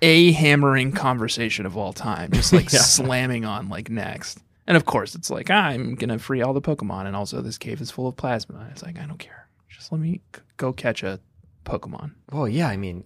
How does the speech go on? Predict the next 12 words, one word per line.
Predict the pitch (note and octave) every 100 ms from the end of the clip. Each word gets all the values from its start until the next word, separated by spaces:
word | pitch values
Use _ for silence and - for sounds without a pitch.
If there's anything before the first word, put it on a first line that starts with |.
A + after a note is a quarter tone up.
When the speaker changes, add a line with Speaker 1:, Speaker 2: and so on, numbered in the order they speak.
| -
Speaker 2:
speaking | - - F3 E3+
of | C3
slamming | - C#3 C#3 C3+ A#2+
A, | B2+ D#3 A#2
you, | G#2 C3+ C#3
you | C3 A#2+
b-, | - - - - - - - -
barely | A2+ D3 G3 B3 G3+ D3
even | D3+ E3+ D3 B2+ A#2 A2+
recover | B2+ B2 - D#3 C#3 A2 F#2+
from | - A2+
this | A2 B2 - -